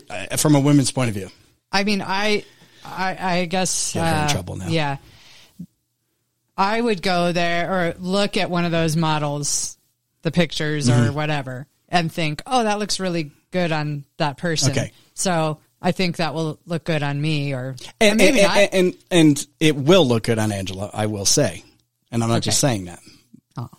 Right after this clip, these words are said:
Speaker 1: But
Speaker 2: Oh.
Speaker 1: anyway, go on, go on.
Speaker 2: I mean, uh, you know, and I'm,
Speaker 1: Uh,
Speaker 2: I'm
Speaker 1: guys, I've been
Speaker 2: different
Speaker 1: married, I've been
Speaker 2: than
Speaker 1: married twenty-five years.
Speaker 2: Yeah. <laughs> I mean, everyone's different. So it's like, I don't know what other women feel,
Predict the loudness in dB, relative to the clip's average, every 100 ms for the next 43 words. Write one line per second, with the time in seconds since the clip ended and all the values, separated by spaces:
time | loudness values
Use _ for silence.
0 | _ _ -16 -10 -2 2 4 2 -2 -4
1 | -8 -20 -14 -10 -8 -10 _ _ _ _
2 | _ _ -6 -2 0 0 0 -4 -2 0
3 | 0 0 0 0 0 -4 _ 0 4 6
4 | 6 6 6 4 4 4 4 6 6 4
5 | -2 -6 -6 -6 -8 -8 -10 -8 -8 -8
6 | -12 -14 -6 0 2 4 4 4 4 2
7 | 2 0 0 0 -2 -2 -4 -4 -2 -2
8 | -2 -2 -4 -2 -2 -2 0 0 0 0
9 | -2 -2 -2 0 0 -2 -2 -2 0 -2
10 | -4